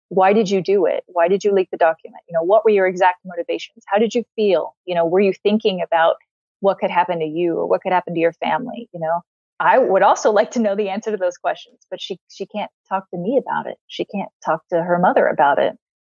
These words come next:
You know, who knows, you know, when she'll be able to do that, um, if she doesn't get a pardon.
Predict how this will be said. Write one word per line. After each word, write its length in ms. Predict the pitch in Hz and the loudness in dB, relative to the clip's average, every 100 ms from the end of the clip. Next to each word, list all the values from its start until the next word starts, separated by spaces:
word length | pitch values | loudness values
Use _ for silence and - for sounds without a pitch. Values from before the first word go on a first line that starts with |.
| _ _ | _ _
You 80 | - | 0
know, 140 | 190 170 | 2 4
who 180 | 220 | 4
knows, 480 | 220 220 196 - - _ _ - _ _ _ _ | 6 4 2 -2 -16 _ _ -20 _ _ _ _
you 120 | 208 208 | -4 0
know, 100 | 175 | 0
when 320 | 165 202 202 | 0 0 2
she'll 160 | 226 | 2
be 100 | 190 | 4
able 160 | 196 180 | 4 4
to 80 | 170 | 2
do 220 | 156 240 | 2 2
that, 240 | 175 - - 165 | 2 0 -4 -6
um, 160 | 160 | -6
if 80 | 170 | -6
she 140 | - | -2
doesn't 220 | 185 175 180 | 0 0 0
get 100 | - | -2
a 40 | |
pardon. 440 | - 165 170 233 | 2 2 2 -2